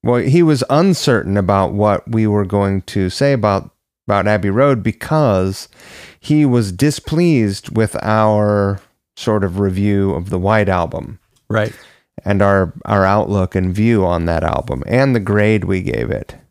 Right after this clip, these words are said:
Speaker 1: What did we give that album? Do you know?
Speaker 2: Uh, I could look it up.
Speaker 1: I don't think it,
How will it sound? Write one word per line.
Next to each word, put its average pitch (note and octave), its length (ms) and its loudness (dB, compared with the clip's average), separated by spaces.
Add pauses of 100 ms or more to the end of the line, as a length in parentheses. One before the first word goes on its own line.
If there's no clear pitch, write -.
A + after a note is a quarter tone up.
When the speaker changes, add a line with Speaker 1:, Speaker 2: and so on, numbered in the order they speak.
(220)
Speaker 1:
What D#3+ 180 0
did E3 160 2
we B2+ 120 2
give F#2+ 180 0
that F2+ 180 0
album? E2+ 320 -2
Do G2 100 -2
you G2+ 100 0
know? A#2+ 300 0
Speaker 2:
Uh, D#3 400 0
I D#3 100 0
could C#3 140 -4
look A#2+ 180 -2
it A2+ 60 2
up. A#2 160 0 (1300)
Speaker 1:
I C#3 80 2
don't F3+ 160 2
think F3+ 160 2
it, C3+ 200 -2